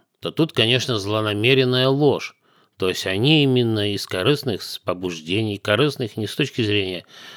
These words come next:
там, денег заработать или вот как сейчас все хотят там развлечься и отдохнуть. Нет.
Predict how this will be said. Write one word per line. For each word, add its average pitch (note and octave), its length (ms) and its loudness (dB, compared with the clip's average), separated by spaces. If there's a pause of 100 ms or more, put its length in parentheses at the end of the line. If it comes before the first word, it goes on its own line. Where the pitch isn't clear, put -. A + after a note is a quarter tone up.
(120)
там, E2+ 320 -6
денег G2+ 320 2
заработать F#2 720 0
или F2 140 -6
вот F2 160 -6
как F2 180 -8
сейчас F#2 400 -4
все F2 320 -8
хотят - 500 -6
там E2 220 -8 (340)
развлечься G2+ 800 2
и G2+ 160 4
отдохнуть. G#2 720 0
Нет. A2 420 0